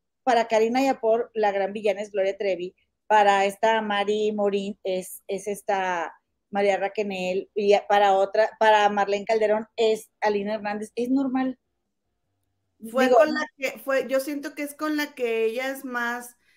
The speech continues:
Speaker 2: confía-, en la que ellas más confiaban y con la que más se identificaron, pero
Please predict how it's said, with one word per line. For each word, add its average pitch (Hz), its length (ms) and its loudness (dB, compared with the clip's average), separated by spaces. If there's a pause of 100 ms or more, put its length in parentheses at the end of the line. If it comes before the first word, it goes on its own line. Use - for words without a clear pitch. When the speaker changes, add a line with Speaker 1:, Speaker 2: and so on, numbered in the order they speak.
(280)
Speaker 2:
confía-, 226 500 -2
en 226 180 0
la 220 160 -2
que 226 160 -2
ellas 247 240 -2
más 240 240 -8
confiaban 240 460 -4
y 233 80 -6
con 208 140 -4
la 190 100 -6
que 196 80 -4
más 196 220 -4
se 220 100 -12
identificaron, 208 760 -4
pero 220 500 0